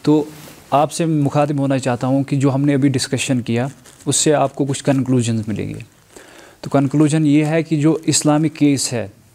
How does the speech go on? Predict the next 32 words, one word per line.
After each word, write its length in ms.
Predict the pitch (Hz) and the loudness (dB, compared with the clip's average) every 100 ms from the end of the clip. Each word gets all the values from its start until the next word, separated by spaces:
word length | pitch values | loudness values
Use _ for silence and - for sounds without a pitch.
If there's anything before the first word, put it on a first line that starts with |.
| _ _ - | _ _ -2
atheism 500 | 139 135 147 135 135 | 0 2 0 2 0
का 140 | 131 | 0
हो 260 | 131 127 131 | 0 0 -2
या 180 | 139 135 | -2 -2
कुछ 260 | 123 131 | -2 -2
और 180 | 135 131 | 0 0
हो, 200 | 131 160 - - - | -2 -6 -12 -20 0
कोई 180 | 151 151 | 2 4
भी 120 | 143 | 0
issue 200 | 127 110 | -4 -10
हो, 180 | 113 170 202 160 - - - - - | -12 -12 -12 -14 -16 -20 -20 -10 -2
तो 80 | 147 | 0
उसमें 520 | 175 170 160 127 101 - _ - - 143 | 2 0 0 -4 -8 -16 _ -20 -6 0
आपको 280 | 156 151 | 0 -2
हमेशा 520 | 147 147 165 - 117 110 - - | -2 0 0 0 -6 -8 -4 0
एक 160 | 165 | 2
बात 200 | 156 151 | 2 0
याद 200 | 143 135 | 0 -2
रखनी 260 | 135 135 147 | -2 -6 -6
है 80 | 147 | -4
कि 80 | - | -2
इल्म 340 | 165 156 139 | 2 2 2
हासिल 300 | 123 117 123 | -2 -4 -4
कीजिए। 360 | 113 110 107 107 - _ _ _ - - - | -4 -6 -6 -14 -18 _ _ _ -20 -20 -4
दूसरी 260 | 139 156 170 | 0 2 2
बात 240 | 160 151 | 2 2
ये 80 | 151 | -2
कि 100 | 151 | -2
उलमा 340 | 156 147 147 147 | -2 0 0 -2
से 140 | 156 | -2
जुड़ते 320 | 139 131 131 | 0 0 0
रहिए। 320 | 120 110 135 | -2 -4 -8